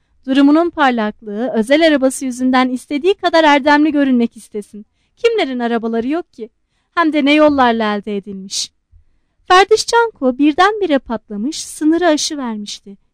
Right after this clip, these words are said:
Yüzü bile çarpılmıştı. Gariptir ama öyküsünden bambaşka bir başarı bekliyor olmalıydı. Totski'nin deyişiyle bütün bu kaba tavır ve hareketler yüzünden devirdiği çamlar ve kendisine özgü bir çeşit övünme,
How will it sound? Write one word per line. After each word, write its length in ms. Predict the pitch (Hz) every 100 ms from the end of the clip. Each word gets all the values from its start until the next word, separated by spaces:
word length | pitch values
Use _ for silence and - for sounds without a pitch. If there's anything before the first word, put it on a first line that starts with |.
| -
Yüzü 320 | 240 247 339
bile 160 | 320 262
çarpılmıştı. 880 | - 226 214 220 208 208 - 202 _ _ _ _ _
Gariptir 640 | 403 415 440 _ - 208 - _ -
ama 180 | 349 415
öyküsünden 680 | 370 381 381 392 392 381
bambaşka 500 | 381 466 427 - 392
bir 160 | 370 349
başarı 360 | 311 - 349
bekliyor 420 | 330 302 - 247 226
olmalıydı. 680 | 208 202 196 190 190 185 _ _ _ _ _ _ _ _ _ _ _ _ _ _
Totski'nin 640 | 415 440 - - 359 302
deyişiyle 640 | 240 247 - 330 277 196
bütün 300 | 208 - 392
bu 60 | 339
kaba 280 | - 262 240
tavır 360 | - 247 294
ve 80 | 254
hareketler 560 | 220 208 - 226 262 269
yüzünden 560 | 240 214 214 208 208
devirdiği 500 | 202 220 233 208 214
çamlar 580 | 208 - 208 208 202 302 - _ _
ve 80 | 320
kendisine 600 | 330 320 320 349 415 415
özgü 260 | 381 - 349
bir 120 | 359
çeşit 400 | 392 302 - 240
övünme, 540 | - 196 196 190 226